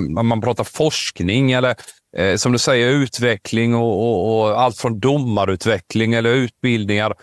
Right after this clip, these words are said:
Och just det här att man träffas, man, man, man ser varandra, man, man, man ibland till och med kan få se A-landslaget träna och man, man förstår att det går att nå dit. Det finns många positiva bieffekter med att liksom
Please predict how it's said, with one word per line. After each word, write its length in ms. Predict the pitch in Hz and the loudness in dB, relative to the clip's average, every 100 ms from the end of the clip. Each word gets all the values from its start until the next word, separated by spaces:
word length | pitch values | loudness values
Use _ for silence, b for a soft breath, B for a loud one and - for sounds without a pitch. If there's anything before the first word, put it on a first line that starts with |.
| B B - | B B -4
Och 160 | 117 | 0
just 140 | 113 - | 0 0
det 80 | |
här 120 | 123 120 | 0 0
att 160 | 104 | 0
man 120 | 110 | -2
träffas, 600 | - 127 131 - 110 104 - | -4 -2 -2 -2 -2 -2 -2
man, 120 | 107 | -6
man, 300 | - 113 117 | -2 0 0
man 160 | 110 113 | 0 -2
ser 360 | - 143 120 | -2 0 0
varandra, 580 | 107 107 104 101 104 110 - B B | 2 2 2 0 0 0 -2 B B
man, 160 | 107 98 | -2 0
man, 420 | 113 110 110 107 | 0 0 -2 0
man 160 | 113 | 0
ibland 400 | 117 117 131 107 | 0 0 0 2
till 160 | 120 120 | 0 0
och 60 | 120 | 0
med 160 | 113 | 0
kan 140 | - 107 | -2 -4
få 120 | 120 | -4
se 200 | - 123 | 0 2
A-landslaget 760 | 120 123 113 104 - 107 104 98 | 4 2 2 0 0 0 0 -2
träna 440 | 113 123 120 98 | -2 0 0 0
och 60 | 104 | 0
man, 160 | 107 104 b b - | -2 -4 b b -8
man 100 | 104 | -4
förstår 440 | 117 - 151 113 | -2 0 2 2
att 140 | 107 - | 0 -2
det 60 | |
går 400 | 113 131 113 110 | -2 0 0 2
att 60 | 120 | 2
nå 260 | 127 117 | 2 0
dit. 220 | 113 113 - | 0 0 -2
Det 60 | |
finns 200 | - 123 | -4 -2
många 580 | 120 131 160 151 127 110 | 0 2 2 2 2 0
positiva 720 | - 156 131 - 101 107 104 | -2 -2 -2 -2 -2 0 0
bieffekter 800 | 101 120 123 107 - 110 - - | 0 0 2 0 0 -2 -2 -2
med 240 | 110 110 95 | 0 2 0
att 120 | - | -2
liksom 220 | 95 101 | -4 -4